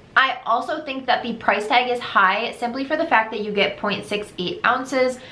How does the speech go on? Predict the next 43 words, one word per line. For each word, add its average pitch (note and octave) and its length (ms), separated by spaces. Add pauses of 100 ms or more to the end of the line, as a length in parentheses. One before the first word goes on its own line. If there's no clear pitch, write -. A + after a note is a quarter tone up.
(140)
and G#3+ 180
it's G#3+ 120
thirty-eight F#3+ 500
dollars. G3 580 (220)
So A#3 420
that A#3 240
is C#4 80
a D4 80
little A#3+ 200
bit G#3+ 160
more G3+ 180
expensive G3 480
than F#3+ 140
a - 120
lot F#3 300
of G3 100
the G3 100
other F#3+ 200
foundations F#3 640
that F3+ 220
retail. F#3 420
I F#3 160
think A#3 200
the A#3 80
Dior F#3+ 440
foundation, F#3 720
their, F3 160
like, F3+ 180
new G3 220
one, F#3 400 (300)
is F#3 260
forty G3 400
dollars, A3 460
and F3+ 200
that E3+ 240
one F#3+ 160
you F#3 80
get F3+ 240
more E3 320
than A#3+ 140
an B3 120
ounce A#3+ 340
in. A#3 460